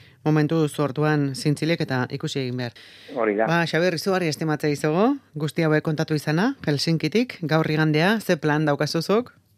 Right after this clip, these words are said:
Speaker 2: Bueno, ba, gaur, eh, familia giroan, eh, bueltatxo bat, eh, kaletik eman, eta disfrutatu umearekin bizikletan, eta agian igeri lekura eguraldia laguntzen badu.
Speaker 1: Zuen herrialdean,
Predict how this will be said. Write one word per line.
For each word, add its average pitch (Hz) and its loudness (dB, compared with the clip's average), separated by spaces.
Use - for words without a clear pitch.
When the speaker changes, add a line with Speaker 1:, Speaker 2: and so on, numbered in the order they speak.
Speaker 2:
Bueno, 143 6
ba, 113 6
gaur, 127 4
eh, 113 2
familia 120 0
giroan, 123 0
eh, 107 -2
bueltatxo 117 -4
bat, 107 0
eh, 101 -2
kaletik 110 -4
eman, 117 0
eta 104 0
disfrutatu 107 -8
umearekin 107 -2
bizikletan, 117 -2
eta 101 -2
agian 113 0
igeri 107 -2
lekura 101 -6
eguraldia 101 -2
laguntzen 101 -6
badu. 98 -4
Speaker 1:
Zuen 156 0
herrialdean, 160 -4